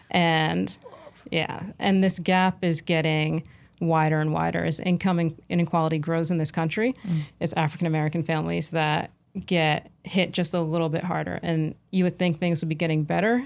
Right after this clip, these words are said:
Speaker 1: as time gets, goes on, but things are actually getting worse, and that gap is actually growing. Um, so you have an income gap, you have, uh, an access gap,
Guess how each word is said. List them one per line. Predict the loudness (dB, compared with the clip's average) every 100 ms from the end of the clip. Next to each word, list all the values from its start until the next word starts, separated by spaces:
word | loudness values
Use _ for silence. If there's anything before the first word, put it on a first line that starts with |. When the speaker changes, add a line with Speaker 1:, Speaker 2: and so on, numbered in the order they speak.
| -2
Speaker 1:
as | -2
time | 2 2 2
gets, | 0 -2 -4
goes | -2 0
on, | 0 2 2
but | 0 0
things | 0 0
are | 0
actually | 0 -2 -2 0
getting | 0 0 0
worse, | 0 -2
and | 0
that | 0 -2 -8 -6
gap | 0 0 0
is | 0 -2
actually | -2 -4 -6 -6 -6 -6 -8 _ -6
growing. | -4 -4 -6 -12 -16 -16 -14 -16 -8
Um, | 0 2 2 2
so | 2
you | 2
have | 4 2 2 0 -2 -4 -6
an | 0
income | 2 4 2 2
gap, | 4 4 4 2
you | 0 2
have, | 2 2 2 0 -2 -6 -12 -20 -16 -2
uh, | 2 2 2 0 -2
an | -2
access | 0 0 2 2 2
gap, | 2 4 4 2 -2